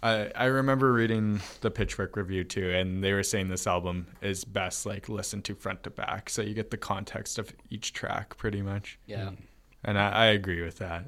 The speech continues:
Speaker 2: Yeah.
Speaker 1: It's not really a
Speaker 3: Were they positive?
Speaker 1: Yeah.
Speaker 3: Yeah.
Speaker 1: It was eight out of ten.
Speaker 3: That's pretty
Speaker 2: Yeah.
Speaker 3: good.
Speaker 2: That's good. Yeah, no, I think I get, I was just reading up on this as well, but I guess, like,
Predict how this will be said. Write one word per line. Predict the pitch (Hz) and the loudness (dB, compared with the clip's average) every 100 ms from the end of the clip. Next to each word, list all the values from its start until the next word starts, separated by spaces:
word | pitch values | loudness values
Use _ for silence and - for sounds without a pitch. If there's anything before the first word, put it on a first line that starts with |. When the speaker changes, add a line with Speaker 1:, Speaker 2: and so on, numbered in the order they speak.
| - | -14
Speaker 2:
Yeah. | 104 95 98 - | -16 -16 -18 -20
Speaker 1:
It's | - - | -14 -2
not | 101 92 | 0 2
really | 90 90 | 0 -2
a | 90 90 | -4 -4
Speaker 3:
Were | |
they | 110 | -4
positive? | 113 - 95 - 123 - - - - - - | -6 -8 -10 -8 -8 -10 -16 -20 -20 -20 0
Speaker 1:
Yeah. | 113 85 80 - - - - | 2 2 0 -12 -20 -20 -10
Speaker 3:
Yeah. | 117 | -4
Speaker 1:
It | |
was | 98 92 | -4 -4
eight | 95 87 | -8 -8
out | 85 | -8
of | 85 | -10
ten. | - 90 92 - - | -10 -10 -10 -12 -18
Speaker 3:
That's | 135 131 | -14 -12
pretty | - - | -10 -12
Speaker 2:
Yeah. | 101 | -12
Speaker 3:
good. | 117 - _ _ | -16 -20 _ _
Speaker 2:
That's | - | -20
good. | - - - - - - - | -20 -18 -20 -20 -20 -20 -12
Yeah, | 110 117 | -6 -4
no, | 113 | -2
I | 113 | -4
think | 123 175 165 - - | -2 -4 -6 -14 -12
I | 120 | -10
get, | 113 123 | -8 -6
I | 123 | -6
was | 117 | -6
just | 117 135 | -8 -10
reading | 104 104 | -10 -10
up | 104 | -10
on | 104 | -10
this | 101 101 | -12 -14
as | 104 | -16
well, | 98 98 | -14 -14
but | 98 | -14
I | 98 | -12
guess, | 104 - 107 | -8 -6 -6
like, | 104 98 | -8 -10